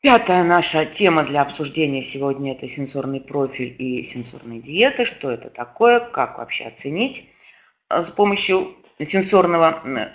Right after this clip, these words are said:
создания сенсорного профиля, как оценить, что именно функционирует не так у того или иного человека. И, наконец, шестая, тоже, по сути, самая, наверное, важная тема —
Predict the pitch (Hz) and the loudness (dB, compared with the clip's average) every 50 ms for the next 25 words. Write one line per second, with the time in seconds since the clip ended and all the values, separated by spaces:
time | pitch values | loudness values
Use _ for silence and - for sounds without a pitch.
0 | _ _ - 170 - 165 180 170 165 160 156 - 165 156 151 - 165 156 156 151 | _ _ 0 0 4 6 4 4 4 0 -2 -2 -6 -6 0 0 0 2 2 0
1 | 151 151 151 - 156 160 156 151 151 151 147 147 143 139 143 - _ _ _ _ | -2 -2 -2 0 2 2 2 2 2 -2 -2 -2 -4 -4 -8 -16 _ _ _ _
2 | _ _ _ _ _ _ _ _ _ _ _ - - _ _ 151 147 - 151 139 | _ _ _ _ _ _ _ _ _ _ _ -20 -20 _ _ 0 2 2 2 -2
3 | - - 151 151 147 139 - - - - - - - _ - - - - 190 175 | -2 -4 -4 -4 -4 -6 -8 -10 -20 -20 -20 -20 -20 _ -6 -6 -2 4 6 6
4 | 175 - - - 165 165 151 139 135 131 131 139 135 123 127 - 143 135 135 135 | 6 6 2 0 2 2 2 0 -2 -2 -4 -6 -8 -8 -8 -8 -8 -6 -6 -6
5 | 127 127 127 123 - 143 151 - 233 262 254 - 262 262 - 233 233 233 240 240 | -6 -6 -8 -8 -8 -12 2 2 2 4 4 0 -2 6 6 6 8 8 6 4
6 | 233 226 220 220 220 214 208 214 214 208 208 208 202 202 202 196 196 - 190 190 | 4 0 -2 0 0 0 0 -2 -2 0 2 2 2 2 2 -2 -2 -2 -6 -6
7 | 196 - - - - - - - - - _ _ _ _ _ _ _ - 190 277 | -6 -12 -18 -20 -20 -20 -20 -20 -20 -20 _ _ _ _ _ _ _ 2 4 4
8 | 254 - 202 190 185 170 - - - - 135 - - - 151 147 135 127 127 - | 4 4 4 4 4 2 0 -2 -6 -8 -8 -10 -4 0 2 4 4 2 0 -4
9 | - 127 117 - - - _ _ _ _ _ _ - 123 - - 120 - - - | -10 -12 -12 -12 -16 -18 _ _ _ _ _ _ -16 -16 -16 -16 -20 -20 -20 -20
10 | - - 143 135 123 120 117 123 123 117 117 120 - 123 131 131 160 214 269 277 | -8 -4 -4 -4 -4 -6 -8 -10 -10 -12 -12 -14 -16 -16 -8 -2 0 0 0 0
11 | 269 262 254 254 254 - - - - _ _ _ _ _ _ _ _ _ _ _ | -2 -4 -6 -6 -6 -12 -20 -20 -20 _ _ _ _ _ _ _ _ _ _ _
12 | - 254 254 240 226 | 0 2 4 6 6